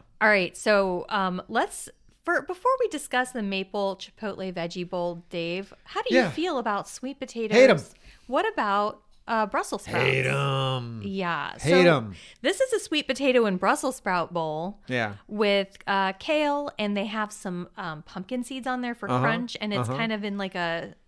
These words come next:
Speaker 1: sweet, salty maple chipotle sauce
Speaker 2: Yeah. Yeah.
Speaker 1: is what's happening here. Oh,
Speaker 2: Yeah.
Speaker 1: and with black beans.
Speaker 2: The picture on this one, amazing.
Speaker 1: Yeah.
Speaker 2: Makes it look fantastic.
Speaker 1: It's gorgeous.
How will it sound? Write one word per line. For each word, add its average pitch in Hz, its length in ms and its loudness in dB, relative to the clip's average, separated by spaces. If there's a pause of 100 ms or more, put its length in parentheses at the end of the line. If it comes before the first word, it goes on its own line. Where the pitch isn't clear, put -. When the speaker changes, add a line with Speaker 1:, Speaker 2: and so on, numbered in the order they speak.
Speaker 1:
sweet, - 800 -8
salty 175 840 -6
maple 165 600 -6
chipotle - 520 -10
sauce 110 560 -6 (260)
Speaker 2:
Yeah. 110 200 -6
Yeah. 90 100 -14
Speaker 1:
is 190 180 -10
what's 180 160 -8
happening 160 460 -10
here. 165 760 -6
Oh, 240 100 4
Speaker 2:
Yeah. 240 100 4
Speaker 1:
and 240 140 2
with 233 240 -2
black 233 300 -2
beans. 170 540 -14
Speaker 2:
The 151 200 -2
picture 156 500 4
on 117 140 0
this 113 180 -4
one, 104 380 -8
amazing. 101 640 -8 (200)
Speaker 1:
Yeah. 214 140 0
Speaker 2:
Makes 151 240 6
it 143 100 -2
look 120 420 -4
fantastic. 127 1200 -4
Speaker 1:
It's - 120 -12
gorgeous. 170 800 -10